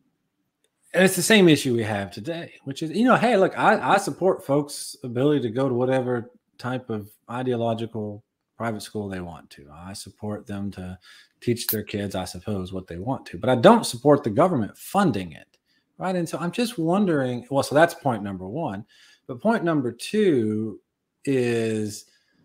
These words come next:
how is that gonna make the system better? I mean, h-, how, in his mind or in his theory, and even choice theorists today, does a system that lets,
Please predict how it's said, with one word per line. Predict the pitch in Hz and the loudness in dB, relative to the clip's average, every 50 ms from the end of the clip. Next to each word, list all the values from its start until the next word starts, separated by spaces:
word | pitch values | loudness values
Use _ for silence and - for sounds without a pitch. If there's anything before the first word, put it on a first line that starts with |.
| _ _ _ _ _ _ _ _ _ _ | _ _ _ _ _ _ _ _ _ _
how | - - - 190 240 269 294 | -6 0 2 2 6 6 6
is | 233 | 6
that | 233 226 196 | 6 4 4
gonna | 214 202 190 | 4 2 4
make | 180 180 175 139 | 4 2 2 2
the | 143 135 | 0 -2
system | - - 156 143 - - 123 110 98 87 | 0 -2 -2 -2 -2 -4 -4 -4 -4 -2
better? | 87 135 127 107 90 69 71 | -2 -2 -2 -2 -4 -6 -8
I | 110 | -4
mean, | 113 123 120 120 120 | -4 -2 -2 -2 -4
h-, | 120 117 156 131 | -6 -6 -6 -6
how, | 120 131 151 160 180 190 190 180 170 156 147 135 123 - | -4 -4 -2 0 0 0 2 2 2 2 2 0 0 -2
in | 131 131 | -4 -4
his | 127 123 143 156 151 127 120 | -2 0 2 2 2 0 0
mind | 117 117 123 143 151 139 113 104 101 101 104 107 101 | 0 0 0 2 2 2 0 -2 -2 -2 -4 -4 -4
or | 101 101 | -4 -4
in | 101 101 | -6 -6
his | 113 117 110 - - | -6 -8 -8 -10 -10
theory, | _ 113 107 101 101 104 107 107 | _ -6 -4 -4 -2 -2 -2 -2
and | 101 98 101 | -2 -4 -6
even | 104 104 107 107 104 104 101 95 | -6 -6 -6 -6 -6 -8 -8 -8
choice | - - 120 113 107 107 - - - _ _ _ | -10 -8 -6 -6 -6 -6 -8 -12 -16 _ _ _
theorists | - 123 113 113 107 104 98 95 - - | -6 -6 -4 -4 -4 -6 -8 -10 -14 -14
today, | - 95 90 92 123 143 151 127 104 101 98 - - - - - _ _ _ _ | -14 -14 -8 -4 -2 -2 0 0 -2 -2 -6 -10 -14 -20 -20 -20 _ _ _ _
does | - 120 110 | -4 -2 -2
a | 117 110 | -2 -4
system | - - 170 185 185 185 - 139 131 | 0 2 2 2 2 0 -2 -4 -4
that | 127 120 117 | -4 -4 -2
lets, | 123 135 131 - - - - - - | 0 0 0 0 -2 -10 -12 -14 -14